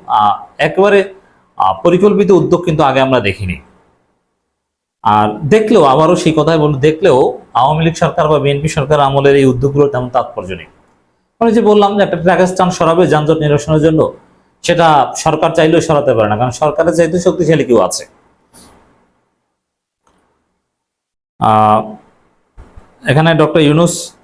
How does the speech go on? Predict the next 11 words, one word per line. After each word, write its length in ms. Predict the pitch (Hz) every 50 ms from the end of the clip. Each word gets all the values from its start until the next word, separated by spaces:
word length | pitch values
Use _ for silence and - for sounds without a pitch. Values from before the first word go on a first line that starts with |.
| _ _ _ _ _ _ _ _ _ _ _ _ _ -
ঢাকা 160 | 135 143 156
মেট্রোপলিটন 640 | 160 156 156 156 - 165 175 180 175 175 175 170 156
পুলিশের 440 | 160 160 160 156 - 165 165 156 143
ঊর্ধ্বতন 420 | 139 139 143 151 151 170 156 143
পুলিশ 240 | 139 147 151 147 -
কর্মকর্তা 420 | - 151 147 151 151 156 156 151
এবং 240 | 143 143 143 139 120
বুয়েটের 400 | 120 139 151 151 - 160 156 127
দুই 140 | 135 143 135
ট্রাফিক 480 | - - 139 135 139 - 170 151 -
সিস্টেম 480 | - - 151 131 - - 160 151 143